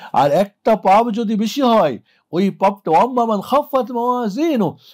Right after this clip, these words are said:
ফাউম্মুহু হাওিয়া ওয়া মা আদরাকা মা হিয়া নারুন হামিয়া।" আব্দুল্লাহ ইবনে মাসউদ বলেন,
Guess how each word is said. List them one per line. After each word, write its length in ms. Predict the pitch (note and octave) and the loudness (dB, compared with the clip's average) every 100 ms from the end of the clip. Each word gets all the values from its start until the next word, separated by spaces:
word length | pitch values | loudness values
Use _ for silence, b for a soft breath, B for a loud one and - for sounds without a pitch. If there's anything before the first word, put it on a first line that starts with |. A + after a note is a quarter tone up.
| b | b
ফাউম্মুহু 560 | G3 B3 C4 A3+ A3 G3 | 0 0 0 0 2 2
হাওিয়া 580 | D#3 A3+ C#4 A#3 G#3 F3+ | 2 2 4 2 2 2
ওয়া 100 | G3 | 2
মা 140 | A#3 | 0
আদরাকা 440 | F#3 F3 D3+ D3+ | -2 -2 -4 -4
মা 180 | B2+ B2+ | -6 -4
হিয়া 260 | A#2 A2 G2+ | -6 -6 -8
নারুন 400 | A2+ F3 B2 G#2+ | -6 -8 -8 -14
হামিয়া।" 600 | F#2+ G2+ F2+ G#2 F#3 - _ b b b | -12 -10 -10 -10 -14 -14 _ b b b
আব্দুল্লাহ 340 | A#2 C3+ F3+ | -8 -2 0
ইবনে 100 | D#3+ | 2
মাসউদ 360 | C#3 C3 G#3 G#3 | -2 -2 -2 -2
বলেন, 300 | F3 E3 A#2+ | -2 -4 -4